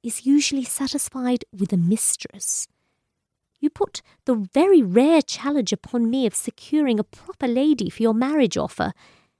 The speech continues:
This isn't easily accomplished. It'll take the right sort of girl to accept the nature of the marriage you have in mind." "And that,"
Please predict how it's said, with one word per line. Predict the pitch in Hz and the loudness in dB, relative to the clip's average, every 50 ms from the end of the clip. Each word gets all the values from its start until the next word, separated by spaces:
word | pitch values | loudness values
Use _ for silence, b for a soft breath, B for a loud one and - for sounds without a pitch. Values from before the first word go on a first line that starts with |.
| _ _ _ | _ _ _
This | 214 269 269 - - | -4 -4 -2 0 0
isn't | 392 - - 339 277 - - | -2 0 -2 -2 -4 -4 -4
easily | 262 262 269 254 - - 220 214 | -4 -2 -2 -2 -2 0 0 0
accomplished. | 202 196 - - 254 247 220 - - - - - - - - _ _ _ _ _ _ _ _ _ _ _ _ _ _ | 0 0 -4 -4 -4 -4 -4 -6 -8 -8 -8 -6 -6 -6 -8 _ _ _ _ _ _ _ _ _ _ _ _ _ _
It'll | - 277 285 294 294 | -10 -6 -6 -6 -6
take | - - 320 320 - - | -4 -2 -2 -2 -2 -4
the | - 247 | -4 0
right | 233 269 330 392 381 - | 0 0 0 -2 -4 -6
sort | - - - 320 320 302 - | -6 -2 0 0 0 0 -2
of | 262 196 - | -6 -6 -2
girl | 269 277 277 262 247 220 | 0 2 4 4 2 2
to | - - 208 | 0 -4 -4
accept | - - - - - 175 - _ | -4 -4 -6 -6 -6 -6 -6 _
the | - 196 | -6 -2
nature | 214 240 277 - - - 240 | -2 -2 -2 -4 -4 -4 -4
of | 190 - | -4 -4
the | - 196 | -4 -4
marriage | 208 233 233 214 202 196 - - - - | -2 0 0 2 0 0 -2 -4 -8 -8
you | 202 226 285 294 | -4 -2 -2 -2
have | - 185 - - | -2 -4 -6 -4
in | 170 170 | -2 -2
mind." | 165 165 156 151 - - - - - - - _ _ _ _ _ _ _ _ _ _ _ _ _ _ _ _ _ _ _ _ _ _ _ _ _ _ _ _ _ _ _ _ _ _ _ | -2 -2 -4 -8 -10 -12 -12 -12 -12 -12 -16 _ _ _ _ _ _ _ _ _ _ _ _ _ _ _ _ _ _ _ _ _ _ _ _ _ _ _ _ _ _ _ _ _ _ _
"And | - 214 196 185 180 175 | -6 -2 0 0 0 0
that," | 202 247 247 190 - - _ - - | 0 -2 -4 -4 -8 -14 _ -20 -20